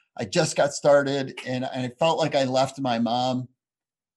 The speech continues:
out there a little bit like a bad guy. Like, I didn't get to tell the beautiful ending that my mom's my best friend and that she's healed and we're well and we, you know, we're open to these conversations. And, you know, I left there feeling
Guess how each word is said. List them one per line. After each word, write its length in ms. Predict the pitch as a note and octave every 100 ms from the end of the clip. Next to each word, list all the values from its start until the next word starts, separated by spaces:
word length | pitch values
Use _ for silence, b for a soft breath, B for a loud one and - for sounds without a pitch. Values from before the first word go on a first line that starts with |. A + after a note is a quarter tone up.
| _ _ -
out 200 | C3 C3+
there 160 | C#3+ C#3+
a 40 |
little 220 | C#3+ C#3+
bit 180 | C#3 C#3
like 160 | C#3 C#3
a 60 |
bad 280 | C3+ C#3+ C3+
guy. 300 | A#2+ F2+ F#2 A#2+
Like, 180 | A#2+
I 100 | B2+ C3+
didn't 200 | D3+ C#3+
get 160 | D#3
to 80 | C3
tell 240 | - D3
the 80 | C#3+
beautiful 460 | B2+ D3+ C#3 - A#2
ending 260 | C3+ D#3 B2
that 120 | A2
my 100 | A#2
mom's 400 | B2 C3 B2+ B2
my 140 | A#2+
best 280 | A2+ - -
friend 280 | C3 C3+ B2
and 120 | A#2
that 120 | G#2+
she's 240 | - A2+ -
healed 340 | C#3+ C3 A#2
and 140 | A2
we're 160 | A2+ G#2+
well 380 | B2+ C3+ B2 A#2
and 180 | A2 A2+
we, 300 | A2 G#2 -
you 120 | C3
know, 140 | A2
we're 300 | A#2 A2+ A#2 C3+
open 320 | C#3+ C#3 A#2+
to 100 | A#2+
these 160 | A2+
conversations. 800 | - A2 A2 - A2 G#2 A2+ A#2 - B B B B -
And, 300 | B2+ B2+ B2+
you 140 | D3+
know, 120 | D3 A#2+
I 180 | B2
left 280 | C#3 C#3+ D3+
there 140 | D#3 D3
feeling 440 | D3+ C#3 C3+